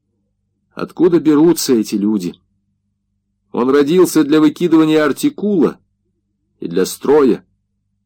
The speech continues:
С ним пришел, вероятно, его адъютант, тончайший корнет в мире,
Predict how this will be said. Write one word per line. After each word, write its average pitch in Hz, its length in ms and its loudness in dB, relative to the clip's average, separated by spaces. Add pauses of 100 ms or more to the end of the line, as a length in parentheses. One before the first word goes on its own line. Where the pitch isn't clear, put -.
(720)
С - 160 -14
ним 190 240 2
пришел, 190 720 2
вероятно, 131 540 -2
его 107 320 0
адъютант, 104 1120 -6
тончайший 202 1120 -4
корнет 151 800 -4
в 98 160 -12
мире, 90 400 -4